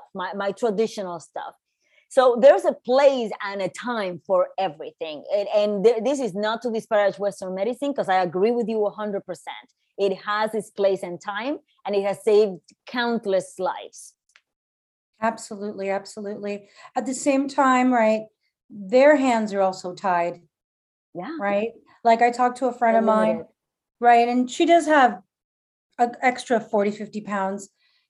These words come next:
Speaker 2: and her knee's bothering her, and she's older, um, than I am. And, you know, I told her, "What's your diet like?" You know, I'm not, and I'm a, I'm, I'm certified in that, but I don't do it. I just,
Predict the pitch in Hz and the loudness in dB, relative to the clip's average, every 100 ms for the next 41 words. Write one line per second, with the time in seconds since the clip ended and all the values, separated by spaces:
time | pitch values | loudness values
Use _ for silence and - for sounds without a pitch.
0 | _ 294 320 320 330 247 220 185 202 190 | _ 0 2 4 4 2 -2 -2 0 2
1 | 196 202 208 202 208 269 240 202 190 190 | 0 -2 -2 -2 -2 -6 0 0 2 0
2 | 196 196 _ _ _ - 208 202 202 202 | -2 -4 _ _ _ -2 0 2 0 -4
3 | 196 196 196 202 - _ _ _ 240 240 | -4 -4 -4 -6 -12 _ _ _ -6 -2
4 | 233 226 226 262 269 240 220 214 220 208 | -2 -2 -4 -2 0 2 4 2 0 -2
5 | 220 220 240 226 220 214 214 214 233 240 | -2 0 0 2 2 0 -2 -6 0 4
6 | 240 214 190 180 170 - _ _ - 302 | 4 2 0 0 -2 -8 _ _ 2 4
7 | 285 294 311 302 - 247 269 262 247 226 | 6 6 6 4 4 2 4 2 0 4
8 | 247 247 240 233 226 220 - - 220 208 | 4 4 0 -4 -4 -4 -8 -6 -2 -2
9 | 214 220 202 202 185 208 208 196 180 185 | 2 2 2 0 -2 0 0 -2 -4 -2
10 | 185 185 185 190 185 - | 0 0 0 -2 -10 -14